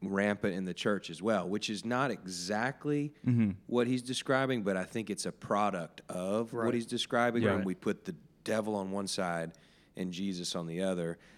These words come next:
Speaker 1: I was reading <clears throat> in Hebrews two, and this is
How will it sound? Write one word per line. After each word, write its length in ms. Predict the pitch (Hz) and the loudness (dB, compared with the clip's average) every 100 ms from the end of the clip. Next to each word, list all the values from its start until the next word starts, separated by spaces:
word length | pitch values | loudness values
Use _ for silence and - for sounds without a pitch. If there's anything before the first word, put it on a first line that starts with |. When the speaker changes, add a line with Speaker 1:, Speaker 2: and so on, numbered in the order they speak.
| - | 0
Speaker 1:
I 80 | 107 | 2
was 200 | 104 95 | 4 4
reading 380 | 135 123 104 104 | 4 4 0 6
<clears throat> 40 | |
in 480 | - 202 165 107 98 | 8 10 8 6 2
Hebrews 480 | 95 120 104 98 - | 4 4 4 2 2
two, 480 | - 127 113 92 92 - - - - - - | 2 6 6 4 2 -6 -20 -20 -20 -20 -4
and 460 | 104 104 101 95 85 - | 2 4 4 2 -4 -8
this 340 | - 104 117 - | -2 2 2 2
is 320 | 95 87 | 2 0